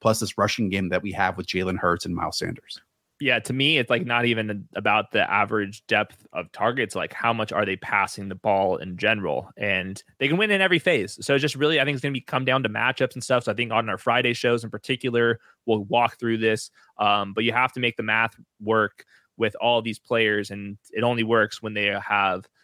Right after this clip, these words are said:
Speaker 2: uh, elite passing volume. I think at the end of the day, they'll probably be, like, somewhere in the middle of the pack when it comes to, uh, pass attempts. Their schedule, very easy the rest of the way. The Eagles are a very good football team. The defense is good. Offensive line is good.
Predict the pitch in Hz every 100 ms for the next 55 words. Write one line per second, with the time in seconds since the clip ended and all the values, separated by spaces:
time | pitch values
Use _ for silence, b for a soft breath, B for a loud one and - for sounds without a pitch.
0 | _ _ _ 101 107 107 117 123 - 113
1 | 107 110 101 101 98 101 - - _ _
2 | - 110 104 101 101 98 110 98 101 92
3 | 104 - 117 101 92 98 101 95 - -
4 | 98 - _ 104 85 - 95 92 - 95
5 | 90 92 B B B - 95 87 85 78
6 | - _ _ - - 131 - 117 113 104
7 | - _ - 135 165 165 139 113 _ _
8 | _ 104 135 156 151 139 131 123 120 117
9 | 120 127 135 127 143 127 110 117 127 127
10 | 120 127 120 117 123 113 - - - 123
11 | 127 113 110 113 107 - 90 - 92 135
12 | 131 123 123 113